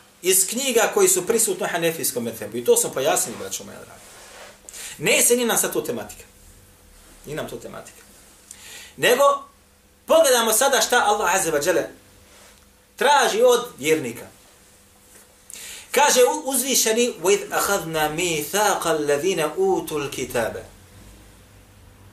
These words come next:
لَتُبَيِّنُنَّهُ لِلنَّاسِ وَلَا تَكْتُمُونَهُ." I kad smo, kaže, mi od sljedbenika knjige, od židova i kršćana,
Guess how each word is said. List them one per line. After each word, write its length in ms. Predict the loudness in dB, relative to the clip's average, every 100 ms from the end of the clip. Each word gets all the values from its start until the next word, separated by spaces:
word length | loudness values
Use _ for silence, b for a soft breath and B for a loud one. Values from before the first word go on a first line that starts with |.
| -20 B B B B
لَتُبَيِّنُنَّهُ 1120 | 0 0 0 0 0 0 -2 0 -2 -4 -4 -4
لِلنَّاسِ 500 | -4 -2 0 0 0
وَلَا 260 | 2 0 0
تَكْتُمُونَهُ." 640 | -6 -4 -4 -2 -4 -6 -10 -18 -20 -20 -20 -20 B B B
I 180 | 2 4
kad 220 | 4 2
smo, 160 | 4 2 4
kaže, 420 | 4 4 4 2
mi 560 | 4 6 8 8 4 4
od 240 | 4 4
sljedbenika 880 | 2 0 -2 0 0 0 2 2 2
knjige, 380 | 2 2 2 0 -4 -16 -20 -20 -20 -20 _ -18 -2
od 240 | 0 2
židova 680 | 2 2 4 6 6 0 -6 -18 B B
i 160 | 0 2
kršćana, 560 | 2 2 2 0 -2